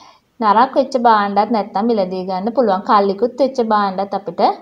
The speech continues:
ආහාරයට නුසුදුසු භාණ්ඩ අපි ගෙදර ගේන්න පුළුවන්, මිලදී ගන්න පුළුවන්. ඒ නිසා භාණ්ඩය ගන්න කලින් අපි බලන්න ඕනේ ඒක නිෂ්පාදිත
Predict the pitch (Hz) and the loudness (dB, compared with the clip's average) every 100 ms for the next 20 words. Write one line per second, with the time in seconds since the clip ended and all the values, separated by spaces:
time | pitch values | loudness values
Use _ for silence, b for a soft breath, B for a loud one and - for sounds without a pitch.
0 | B B - 208 208 208 202 214 233 214 | B B 0 2 2 0 0 0 -2 -4
1 | 220 240 240 233 208 190 185 294 - - | -4 -8 -6 -2 0 0 0 0 -2 -8
2 | b b 190 202 240 214 185 190 190 190 | b b -8 -4 -2 -2 -2 -4 -4 -6
3 | 196 196 185 247 226 190 190 185 180 220 | -6 -4 -4 -2 -2 -2 -4 -4 -4 -4
4 | 247 233 202 185 180 175 190 190 196 202 | -2 0 -2 -6 -10 -8 -6 -2 -2 -2
5 | 247 320 339 233 180 226 370 381 226 202 | -2 -2 -2 -2 -2 0 -2 0 -2 0
6 | 285 453 B B B 220 220 214 247 330 | -4 -6 B B B -6 -2 2 4 4
7 | 359 247 208 208 202 262 294 - 359 233 | 2 0 0 -2 -2 -2 -2 0 4 4
8 | 190 180 | 2 -4